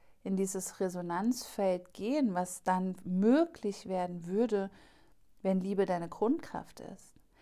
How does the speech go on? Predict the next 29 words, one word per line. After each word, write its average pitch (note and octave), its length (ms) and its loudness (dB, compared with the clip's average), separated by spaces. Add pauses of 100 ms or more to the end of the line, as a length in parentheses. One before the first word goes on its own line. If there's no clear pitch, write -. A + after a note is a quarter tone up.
(200)
So A3 240 6
oft, - 400 2 (840)
wenn G3+ 200 0
ich G3+ 160 -6
mit G3 160 -8
meinen F#3 460 -4
Mentees A#3 500 -2
gearbeitet F3 640 -6
habe, - 220 -10
die F#3 140 -6
auch F#3 260 -2 (880)
wirklich G3+ 340 -2
so, G#3 320 2
ich - 160 -4
sag G#3+ 160 2
jetzt G#3+ 120 -8
mal, G#3 60 0
in G3 60 0
der - 180 -2
alten G#3+ 420 0
Wirtschaft A3+ 600 -6
arbeiten, F3+ 500 -4
die F#3 80 -6
in F#3+ 120 -4
so F#3+ 100 -6
ganz G3+ 300 -6
konventionellen A3 840 -2
Branchen G#3+ 580 -2
arbeiten, E3+ 800 -8